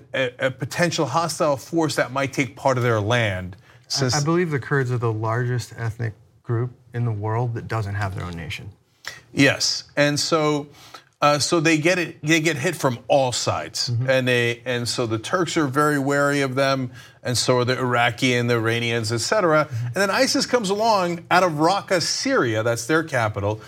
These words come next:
Speaker 1: They come into Iraq, they take Mosul, then they head over to this mountain, and, and, and they think, "Easy target."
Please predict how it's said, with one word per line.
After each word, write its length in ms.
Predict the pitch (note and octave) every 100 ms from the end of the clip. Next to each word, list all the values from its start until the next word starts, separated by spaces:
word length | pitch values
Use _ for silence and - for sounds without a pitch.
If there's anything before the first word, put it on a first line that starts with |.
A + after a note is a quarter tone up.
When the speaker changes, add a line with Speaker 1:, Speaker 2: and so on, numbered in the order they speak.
| -
Speaker 1:
They 120 | B2 B2+
come 260 | - C4
into 160 | C4+ G#3+
Iraq, 380 | D#3 C#3+ C#3 B2+
they 120 | B2
take 380 | - G#3+ A3 F3+
Mosul, 500 | C3 A#2 - C#3 - - - C3+
then 300 | G3 C4+ B3
they 120 | G3+
head 160 | F3+ F3+
over 180 | E3+ D#3+
to 60 |
this 260 | D3 C#3+ D#3
mountain, 540 | F3 E3 - A#2+ C#3+ -
and, 500 | D#3 D3+ D3 C#3+ C#3 - - _ -
and, 320 | D#3+ D#3 D3+ - - _ _
and 100 | E3+
they 120 | F3 G3
think, 360 | G3 F#3 D#3 -
"Easy 320 | D#3 D3+ F#3
target." 580 | G3+ B3 G3 D#3+ D#3+